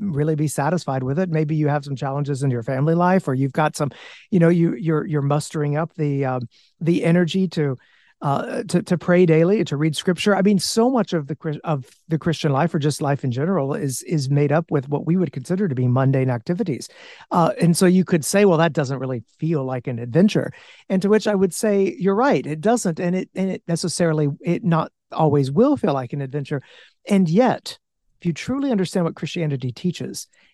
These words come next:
and you truly believe there are etern-, there is eternal significance to the choices that we make, and if you truly believe that God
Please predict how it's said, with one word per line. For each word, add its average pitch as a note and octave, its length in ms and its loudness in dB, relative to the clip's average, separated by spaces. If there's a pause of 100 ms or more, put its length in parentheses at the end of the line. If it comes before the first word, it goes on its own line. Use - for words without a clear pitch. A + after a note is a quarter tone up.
(160)
and E3+ 80 2
you E3 80 2
truly B3+ 380 2
believe F3+ 320 4
there D#3 180 2
are D3 180 -2
etern-, - 480 -4
there E3 140 4
is D#3 160 -2
eternal G#3+ 400 -2
significance D#3 640 -2
to - 80 -14
the C3 100 -8
choices D3+ 440 -4
that - 100 -6
we C#3 120 -2
make, B2+ 380 -4 (460)
and F#3 100 4
if F#3 100 2
you F#3 240 2
truly C4+ 380 2
believe G#3+ 300 4
that F3 180 2 (200)
God G3+ 440 2